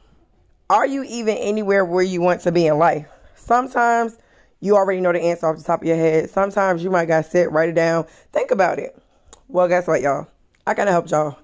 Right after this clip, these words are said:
a little bit. I sat down with a person that I, like, when I say I look up to her, like, I look up to her. Now, granted, for the moment, we the same age,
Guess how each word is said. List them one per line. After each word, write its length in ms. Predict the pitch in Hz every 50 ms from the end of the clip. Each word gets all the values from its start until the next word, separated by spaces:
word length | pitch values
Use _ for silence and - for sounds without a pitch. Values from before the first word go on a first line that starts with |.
| -
a 80 | - 160
little 160 | 165 160 147
bit. 260 | 165 151 - - - _ - - - - - - - _ -
I 420 | - 208 220 233 254 269 294 - - - -
sat 200 | - 247 254 226
down 280 | 214 208 202 202 196
with 100 | 196 180
a 80 | 180 175
person 560 | - - 190 190 190 185 - - 190 180 165
that 380 | 170 170 165 170 170 165 - -
I, 320 | - 175 170 185 180 180
like, 480 | 185 175 170 170 165 165 165 165 - - - - - - _ -
when 140 | 180 196
I 140 | 208 233 254
say 440 | 254 - 247 226 220 214 214 208 208 - - - - -
I 80 | 196
look 200 | 202 196 208 202
up 140 | 220 208 -
to 100 | - 214
her, 380 | 208 220 214 214 214 214 214 214
like, 500 | 185 185 185 180 180 180 170 - - - _ - -
I 60 | 170
look 180 | 170 165 -
up 120 | - - -
to 60 | - 139
her. 220 | 139 - - - _ _ _ _ _ _ _ -
Now, 160 | - 180 190
granted, 480 | 196 196 254 277 269 262 254 247 240 - - _ _ _ _ _ _ _ _ _ _ _ _ _ _ _
for 140 | - 180
the 80 | 180 175
moment, 240 | 185 190 196 190 185
we 80 | 180
the 80 | 175 170
same 320 | 156 - 170 170 165 165
age, 400 | 165 170 175 170 180 - - -